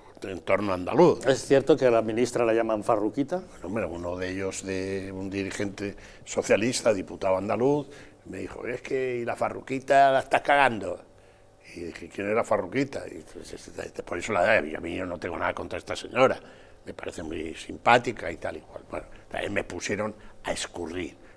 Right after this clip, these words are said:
Speaker 1: pero ya sabemos a qué jugamos. Pero no voy ahí todo el día moviendo el culo de que se han dicho, pues si te echan de un sitio, pues te jodes.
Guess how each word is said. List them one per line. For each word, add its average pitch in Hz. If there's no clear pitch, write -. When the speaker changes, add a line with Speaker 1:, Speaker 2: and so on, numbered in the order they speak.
Speaker 1:
pero 139
ya 143
sabemos 123
a 90
qué 98
jugamos. 80
Pero 82
no 98
voy 95
ahí 107
todo 98
el 92
día 110
moviendo 104
el 82
culo 143
de 110
que 107
se -
han 104
dicho, 135
pues 104
si 104
te 123
echan 147
de 151
un 156
sitio, 170
pues 180
te 110
jodes. 131